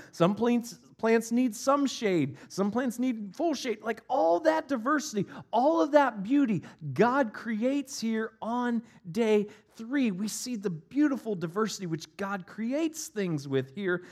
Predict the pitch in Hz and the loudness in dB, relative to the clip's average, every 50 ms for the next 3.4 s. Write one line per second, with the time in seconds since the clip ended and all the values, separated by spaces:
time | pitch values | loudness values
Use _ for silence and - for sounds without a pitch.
0 | - - - - 175 - - - - - 208 214 226 233 240 240 - - - - | -20 -16 -8 -6 -6 -6 -8 -12 -10 -4 0 0 2 2 0 -2 -6 -18 -12 -4
1 | 165 160 156 151 151 156 170 180 - _ _ _ _ _ _ _ 143 127 123 143 | 0 2 2 4 2 2 0 -6 -12 _ _ _ _ _ _ _ -16 -12 -6 -4
2 | 147 131 131 127 127 127 135 139 139 - _ _ _ _ _ _ _ _ _ - | -2 -2 -2 -2 -4 -4 -6 -8 -10 -14 _ _ _ _ _ _ _ _ _ -8
3 | 180 180 196 190 156 123 101 95 | -4 -2 0 0 0 -2 -4 -6